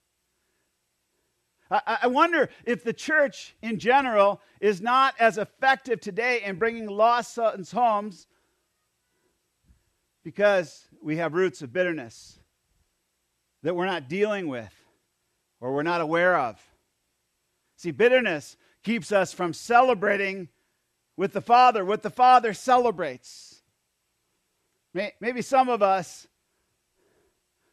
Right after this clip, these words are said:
who are angry at the sins of others today are, are acting just like the big bro.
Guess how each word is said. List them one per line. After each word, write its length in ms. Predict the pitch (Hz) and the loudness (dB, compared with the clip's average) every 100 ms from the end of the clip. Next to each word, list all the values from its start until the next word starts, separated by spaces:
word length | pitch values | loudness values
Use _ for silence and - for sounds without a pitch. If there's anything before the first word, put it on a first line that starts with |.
| _ _ _ | _ _ _
who 160 | 156 180 | -4 0
are 120 | 175 | 0
angry 640 | 196 214 202 190 175 151 - | 0 -2 -4 -4 -4 -8 -10
at 140 | 165 | -10
the 100 | 175 | -10
sins 260 | 156 214 175 | -6 -6 -4
of 100 | 180 | -2
others 520 | 202 202 175 - - _ _ _ _ _ _ _ _ _ _ | 0 0 -4 -8 -20 _ _ _ _ _ _ _ _ _ _
today 240 | - 185 185 | -4 0 2
are, 180 | 185 - | 0 0
are 160 | 185 185 | -2 0
acting 440 | 202 226 - 185 | 0 0 -4 -8
just 200 | 143 208 | -4 -4
like 160 | 214 185 | -2 -4
the 60 | 170 | -2
big 240 | 202 165 | -2 0
bro. 300 | 185 190 139 | 2 2 0